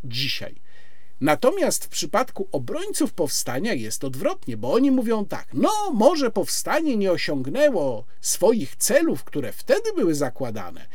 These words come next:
ale za to zbudowało taki kościec moralny, kościec etyczny na całe lata, spowodowało, że Polacy się lepiej trzymali, że trwali, że stworzyło mit” i tak dalej.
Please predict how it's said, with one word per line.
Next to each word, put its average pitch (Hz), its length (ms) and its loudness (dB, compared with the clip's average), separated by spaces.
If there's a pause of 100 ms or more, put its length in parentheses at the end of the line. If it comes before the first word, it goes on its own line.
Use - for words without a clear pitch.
(400)
ale 202 500 6
za 156 260 4
to 147 440 2
zbudowało 147 840 4
taki 139 280 -4
kościec - 760 2
moralny, 160 800 4
kościec - 800 2
etyczny 156 800 2 (320)
na 120 160 -2
całe 156 340 8
lata, 165 720 6
spowodowało, 143 840 2
że 139 120 -2
Polacy 147 520 2
się 139 300 2 (260)
lepiej 139 600 0
trzymali, 202 880 4
że 135 160 -2
trwali, 165 1000 6
że 139 180 0
stworzyło 151 580 4
mit” 220 360 2
i 156 60 -4
tak 151 220 -2
dalej. 92 300 -6